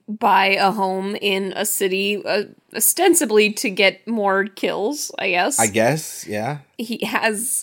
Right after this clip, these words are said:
Speaker 1: a person who, like, works for him in the city already, uh, who's helping him make all these arrangements, and that guy sends Hutter, a, a real estate agent, basically,
Speaker 2: Uh-huh.
Speaker 1: uh, to sell him the home,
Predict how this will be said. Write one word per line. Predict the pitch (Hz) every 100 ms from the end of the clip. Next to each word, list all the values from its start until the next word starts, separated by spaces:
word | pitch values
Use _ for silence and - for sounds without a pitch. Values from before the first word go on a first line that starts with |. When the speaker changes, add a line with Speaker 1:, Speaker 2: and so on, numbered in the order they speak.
| -
Speaker 1:
a |
person | 220 240 208 - 277
who, |
like, | 196 226
works | 180 202 - -
for | 214 254
him | 190 269 302
in | - 254 214
the | 285
city | - 190 190 208
already, | 196 190 185 196 294 285 - - - _ -
uh, | 214 196
who's | 190 208 196 196 - - _ _ _ _ _ _ _ -
helping | 202 208 202 190 226
him | 185 180 180 185 180 196
make | 185 202
all | 185
these | 180 202
arrangements, | 214 285 247 208 190 190 -
and | 196 190
that | 202 226
guy | 196 190 202
sends | - 202 190 190 -
Hutter, | - 208 180 160 208 - _ _ _ _ _ _
a, | - -
a | 208
real | 196 233 208
estate | 202 - 196 185 -
agent, | 196 180 196 185
basically, | - 180 160 - 233 185 196 -
Speaker 2:
Uh-huh. | 123 117 107 101 -
Speaker 1:
uh, | 220 208 202 196
to | - 202 202 202 190 - -
sell | - - 190 190
him | 196
the | 196
home, | 190 220 190 196